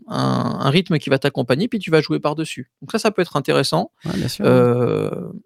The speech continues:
Speaker 1: et puis, euh, je, je t'ai envoyé le lien, euh, euh, j'ai vu, j'ai vu une vidéo qui, moi, m'a intéressé. Euh, à partir du moment où tu rajoutes un être humain à côté de, de, de, de ces générateurs, ça, ça peut donner des choses intéressantes. En l'occurrence, il y a une personne qui s'est intéressée à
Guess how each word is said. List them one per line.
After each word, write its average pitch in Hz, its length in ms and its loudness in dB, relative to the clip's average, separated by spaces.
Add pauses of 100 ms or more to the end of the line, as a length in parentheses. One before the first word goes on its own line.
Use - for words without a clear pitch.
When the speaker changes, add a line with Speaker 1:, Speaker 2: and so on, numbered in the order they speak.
Speaker 1:
et 156 140 2
puis, 185 580 -2 (120)
euh, 123 460 2 (140)
je, - 180 -6
je - 80 0
t'ai - 60 0
envoyé 202 280 6
le 185 60 -2
lien, 170 360 0
euh, 120 240 0 (560)
euh, 104 140 2
j'ai 135 160 4
vu, 147 120 -2
j'ai 151 160 2
vu 170 80 4
une 202 80 6
vidéo 156 240 4
qui, 170 160 -4
moi, 147 140 2
m'a 139 80 0
intéressé. 143 720 2
Euh, 127 680 0 (180)
à 175 60 0
partir 170 220 0
du 196 40 2
moment 196 200 6
où 208 60 4
tu - 120 -6
rajoutes 156 300 0
un 147 140 -2
être 233 220 -2
humain 160 260 2
à 131 40 0
côté 131 300 -2
de, 123 420 0 (720)
de, 131 80 -4
de, 123 160 -2
de - 160 -2
ces 151 160 2
générateurs, 151 580 0
ça, - 180 0 (140)
ça - 180 -4
peut 269 180 0
donner 208 200 4
des 170 120 2
choses 147 180 -2
intéressantes. 123 480 -2
En 139 60 -2
l'occurrence, 156 420 0 (400)
il 135 60 2
y - 40 4
a 143 40 2
une 143 80 -2
personne 160 400 2
qui - 100 -8
s'est 143 100 0
intéressée 123 560 2
à 101 220 0